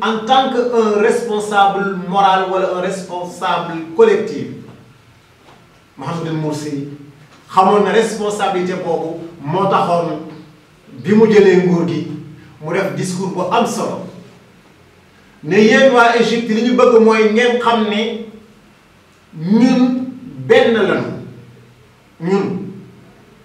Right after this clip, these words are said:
ñun benn lañu. Li ñu war mooy ñu àndandoo,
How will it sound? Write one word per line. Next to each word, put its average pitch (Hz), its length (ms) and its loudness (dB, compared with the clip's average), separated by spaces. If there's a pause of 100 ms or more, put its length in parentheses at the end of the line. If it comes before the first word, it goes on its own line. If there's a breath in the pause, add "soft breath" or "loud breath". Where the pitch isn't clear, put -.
(360)
ñun 214 560 0 (460)
benn 214 240 4
lañu. 175 440 -2 (760)
Li 180 200 0
ñu 262 120 0
war 262 180 6
mooy 226 260 2
ñu 214 120 -2 (100)
àndandoo, 226 840 2